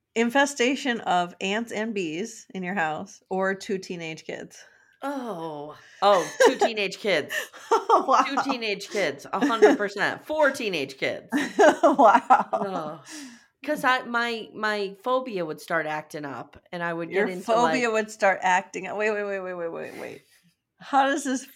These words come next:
Speaker 1: phobia act up?
Speaker 2: Like, I get, I
Speaker 1: Is
Speaker 2: get
Speaker 1: it like
Speaker 2: com-
Speaker 1: arthritis?
Speaker 2: No, I get compulsive behaviors.
Speaker 1: <laughs> No, what are the
Speaker 2: I would
Speaker 1: compulsive
Speaker 2: start, like, pulling out my
Speaker 1: behaviors?
Speaker 2: eyebrows and
Speaker 1: <laughs> Oh my
Speaker 2: scratching my
Speaker 1: God.
Speaker 2: skin. <laughs>
Speaker 1: I shouldn't be laughing at that.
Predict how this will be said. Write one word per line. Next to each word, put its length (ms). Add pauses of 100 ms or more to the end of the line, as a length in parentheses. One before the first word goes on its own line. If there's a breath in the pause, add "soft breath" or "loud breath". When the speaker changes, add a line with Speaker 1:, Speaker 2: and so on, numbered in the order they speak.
Speaker 1:
phobia 420
act 460
up? 360 (580)
Speaker 2:
Like, 180
I 140
get, 400
I 100
Speaker 1:
Is 120
Speaker 2:
get 100
Speaker 1:
it 40
like 180
Speaker 2:
com- 100
Speaker 1:
arthritis? 840 (140)
Speaker 2:
No, 180
I 100
get 180
compulsive 680
behaviors. 920
Speaker 1:
<laughs> 40
No, 360
what 180
are 120
the 80
Speaker 2:
I 20
would 40
Speaker 1:
compulsive 600
Speaker 2:
start, 240
like, 240
pulling 240
out 140
my 140
Speaker 1:
behaviors? 120
Speaker 2:
eyebrows 600
and 80
Speaker 1:
<laughs> 20
Oh 0
my 60
Speaker 2:
scratching 440
my 120
Speaker 1:
God. 40
Speaker 2:
skin. 640 (240)
<laughs> 20
Speaker 1:
I 200
shouldn't 400
be 80
laughing 380
at 140 (100)
that. 260